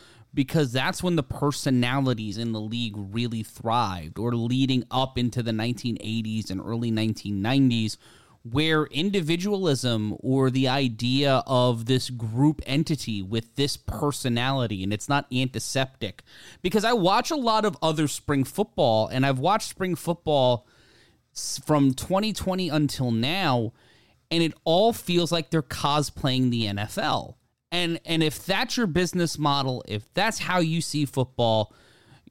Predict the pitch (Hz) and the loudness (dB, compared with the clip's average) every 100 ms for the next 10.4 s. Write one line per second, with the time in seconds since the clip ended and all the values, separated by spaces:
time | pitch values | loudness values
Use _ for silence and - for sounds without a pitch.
0 | 135 135 196 - 180 151 127 85 - 120 | -8 -2 -2 2 2 4 0 -2 -4 -2
1 | 147 135 139 135 127 - 143 147 165 165 | 2 2 2 0 -4 -8 -6 0 2 2
2 | 190 190 165 160 180 160 220 175 160 117 | 2 0 -2 -4 -2 2 2 2 2 0
3 | - 82 - _ _ _ _ _ _ _ | -4 -12 -16 _ _ _ _ _ _ _
4 | _ _ - 156 165 147 - 147 - 151 | _ _ -2 0 2 0 -4 -14 -2 2
5 | 143 185 294 208 180 175 - _ _ _ | 4 4 2 2 -2 -6 -10 _ _ _
6 | _ 175 147 156 202 220 220 202 175 151 | _ -4 0 0 0 0 0 0 0 0
7 | 160 156 147 - - - 156 147 139 139 | 2 2 -2 -6 -6 0 2 2 0 0
8 | 131 131 127 131 113 113 135 139 - 123 | 2 0 -2 -2 -4 0 0 0 -4 -2
9 | 127 113 127 123 127 123 - 117 107 - | -2 0 0 0 -2 -4 -6 -6 -6 -8
10 | - - 156 - | -8 -6 -4 -6